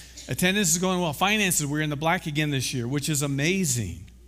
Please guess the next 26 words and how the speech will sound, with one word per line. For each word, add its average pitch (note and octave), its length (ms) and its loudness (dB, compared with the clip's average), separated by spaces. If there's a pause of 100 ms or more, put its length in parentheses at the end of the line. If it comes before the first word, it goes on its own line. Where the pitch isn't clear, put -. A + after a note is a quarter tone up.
(640)
We D3+ 160 0
don't F#3 280 2
make F3 240 2
a D3 60 -2
big D#3 240 0
deal E3 220 2
out D#3+ 140 2
of D3 60 -2
money. D3+ 240 -2
We C3+ 120 0
don't D#3+ 240 -2 (300)
pass E3 280 2
a D3+ 60 -2
hat. D#3+ 220 0
We C#3+ 80 0
don't D3 200 -4
ask D#3+ 280 0
for E3 80 -2
money. E3 200 0
We E3+ 140 0
tell G#3 300 2
you G3 120 -2
when F#3+ 120 0
there's F3 200 2
a C#3+ 80 0
need, G3+ 520 0